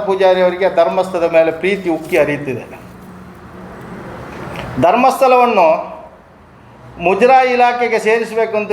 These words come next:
ಹೇಳಿದ್ದೇ ಜನಾರ್ದನ ಪೂಜಾರಿ ಅವರು. ಧರ್ಮಸ್ಥಳದ ಆ ದೇವಸ್ಥಾನಕ್ಕೆ ವಿರುದ್ಧವಾಗಿ ಕನ್ಯಾಡಿಯಲ್ಲಿ ದೇವಸ್ಥಾನ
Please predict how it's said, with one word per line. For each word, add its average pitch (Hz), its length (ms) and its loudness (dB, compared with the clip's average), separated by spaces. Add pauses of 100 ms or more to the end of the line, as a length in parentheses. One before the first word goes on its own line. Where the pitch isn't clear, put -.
(120)
ಹೇಳಿದ್ದೇ 208 380 2 (1300)
ಜನಾರ್ದನ 202 420 4 (100)
ಪೂಜಾರಿ 143 380 -2
ಅವರು. 113 160 -10 (1500)
ಧರ್ಮಸ್ಥಳದ 247 680 4 (1200)
ಆ - 20 6 (200)
ದೇವಸ್ಥಾನಕ್ಕೆ 247 720 0
ವಿರುದ್ಧವಾಗಿ 226 640 2 (720)
ಕನ್ಯಾಡಿಯಲ್ಲಿ 247 680 2 (240)
ದೇವಸ್ಥಾನ 233 500 2